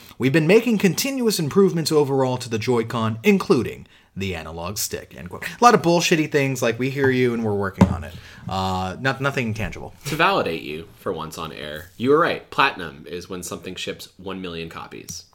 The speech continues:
Speaker 1: My
Speaker 2: Gold
Speaker 1: goodness.
Speaker 2: is five hundred thousand, and then multi-platinum is two million.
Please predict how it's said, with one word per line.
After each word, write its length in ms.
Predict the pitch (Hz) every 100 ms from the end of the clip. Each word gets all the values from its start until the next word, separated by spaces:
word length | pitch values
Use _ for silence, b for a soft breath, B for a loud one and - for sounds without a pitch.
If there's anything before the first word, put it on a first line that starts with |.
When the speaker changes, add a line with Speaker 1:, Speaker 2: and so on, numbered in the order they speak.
| -
Speaker 1:
My 600 | 95 92 104 107 104 117 113 110
Speaker 2:
Gold 300 | 123 135 175
Speaker 1:
goodness. 580 | 202 - 82 85 - -
Speaker 2:
is 120 | 113
five 200 | 117 113
hundred 240 | 113 110
thousand, 340 | 120 117 127 107
and 80 |
then 100 | 95
multi-platinum 760 | 90 90 92 80 82 71 73 73
is 100 | -
two 160 | 87
million. 360 | - 60 60